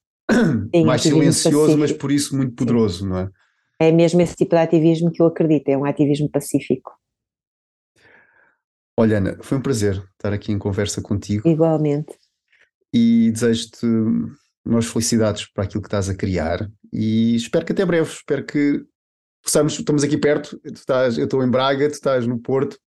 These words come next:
Speaker 1: pode ser que um dia nos encontremos e, e olha, foi um prazer mais uma vez estar aqui contigo. Muito obrigado.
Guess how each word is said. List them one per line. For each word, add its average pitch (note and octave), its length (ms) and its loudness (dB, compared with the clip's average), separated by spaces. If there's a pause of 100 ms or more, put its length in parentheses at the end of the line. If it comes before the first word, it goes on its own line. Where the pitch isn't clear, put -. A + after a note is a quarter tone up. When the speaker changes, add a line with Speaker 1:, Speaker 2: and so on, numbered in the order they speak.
Speaker 1:
pode A#2 180 -4
ser A#2+ 120 -4
que B2 100 -2
um A#2+ 60 2
dia A#2 120 4
nos A#2 160 2
encontremos A2+ 580 0 (640)
e, C3 540 0
e C#3 80 0
olha, A2+ 180 2
foi B2 140 -2
um A#2 40 0
prazer A2+ 220 0
mais A2 200 0
uma G#2 100 -2
vez G2+ 120 -4
estar G#2 160 -6
aqui G2+ 140 -6
contigo. G2+ 320 -6
Muito F#2 140 -4
obrigado. G2 380 0